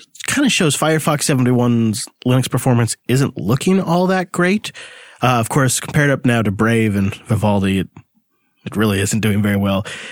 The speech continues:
He benchmarks Chrome seventy-eight, Michael Arble does, against Firefox seventy-one, and on Linux, Chrome seventy-eight kinda dominates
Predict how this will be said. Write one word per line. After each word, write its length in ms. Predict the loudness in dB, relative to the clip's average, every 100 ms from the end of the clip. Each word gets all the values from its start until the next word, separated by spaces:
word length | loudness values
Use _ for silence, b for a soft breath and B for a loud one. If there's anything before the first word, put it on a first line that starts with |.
| B
He 140 | 2
benchmarks 720 | 2 0 2 2 0 -2 -6 -6
Chrome 280 | 0 2 2
seventy-eight, 560 | 2 2 2 2 2
Michael 280 | 0 0 0
Arble 200 | 2 0
does, 340 | 0 0 -2 -2
against 480 | -2 0 0 0 0
Firefox 500 | 0 0 0 -2 0
seventy-one, 640 | 0 0 2 2 2 0 0
and 400 | 0 0 -2 -6 B B B B B B B _ _ _
on 240 | 0 2 4
Linux, 420 | 2 0 -2 -6
Chrome 380 | -2 2 2 2
seventy-eight 880 | 2 2 2 2 2 2 0 -4 -4
kinda 260 | 0 2
dominates 580 | 2 2 2 2 0